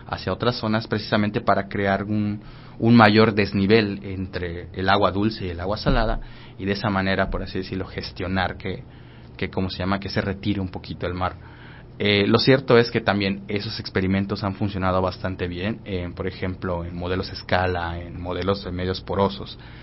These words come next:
Sin embargo, aquí en Yucatán tenemos una cosa totalmente distinta y se desconoce todavía si de verdad también podría ser una, una, este, una solución. Lo cierto es que esas medidas de ingeniería están a nivel experimental, vale la pena estudiarlas, tratar de entenderlas,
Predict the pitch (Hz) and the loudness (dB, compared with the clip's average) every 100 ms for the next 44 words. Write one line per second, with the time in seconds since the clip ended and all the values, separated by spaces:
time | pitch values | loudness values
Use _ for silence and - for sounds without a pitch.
0 | - - 87 92 101 95 95 - 98 95 | -12 -6 -4 2 4 4 0 -2 0 0
1 | 95 90 101 98 95 95 95 95 92 95 | -2 0 0 0 0 -2 -2 -4 -6 -6
2 | - - - 87 104 104 113 131 135 - | -8 -8 -8 -2 0 0 0 0 -2 0
3 | 117 113 113 - - - - 107 110 107 | -2 0 -4 -6 -16 -18 -6 0 2 0
4 | - 113 117 117 95 107 101 95 98 - | 2 6 6 4 0 0 2 2 0 0
5 | 95 92 90 92 95 95 92 92 87 90 | -4 -4 -2 -4 -2 -4 -2 -4 -6 -8
6 | 85 - 85 82 80 80 - - - - | -10 -10 -8 -6 -8 -12 -18 -16 -14 -8
7 | 98 95 87 95 90 - - 92 98 92 | -2 0 0 -2 -8 -12 -12 -12 -10 -8
8 | 90 87 98 - 107 110 123 139 143 135 | -8 -6 -8 0 2 6 6 6 2 0
9 | 131 139 113 110 104 95 107 90 113 139 | 0 0 4 4 2 -4 -2 0 2 0
10 | - - - - - 101 - 117 113 104 | -4 -16 -16 -16 -6 -4 2 4 4 4
11 | 92 101 101 85 82 85 85 117 - - | 2 0 0 -4 -2 0 2 2 0 2
12 | 107 117 113 95 101 101 107 101 95 - | 6 8 8 4 0 0 0 0 -4 -6
13 | 90 98 101 110 107 107 95 - 101 98 | -2 2 4 4 0 -2 -8 -2 -2 0
14 | 101 90 90 135 - | -2 -4 -4 -2 -4